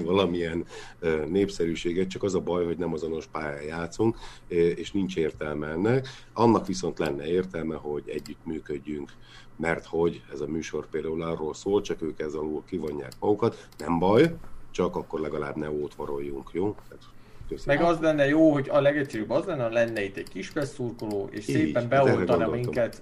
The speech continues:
Speaker 2: úgy, ahogy kell, és akkor azt mondanánk, hogy
Speaker 1: Igen.
Speaker 2: jó van, gyerekek, igazatok
Speaker 1: Igen.
Speaker 2: van.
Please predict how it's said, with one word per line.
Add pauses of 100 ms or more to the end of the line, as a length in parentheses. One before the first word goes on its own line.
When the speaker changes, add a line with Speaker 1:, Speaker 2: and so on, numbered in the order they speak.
Speaker 2:
úgy,
ahogy
kell,
és
akkor
azt
mondanánk,
hogy
Speaker 1:
Igen.
Speaker 2:
jó
van,
gyerekek, (140)
igazatok
Speaker 1:
Igen.
Speaker 2:
van.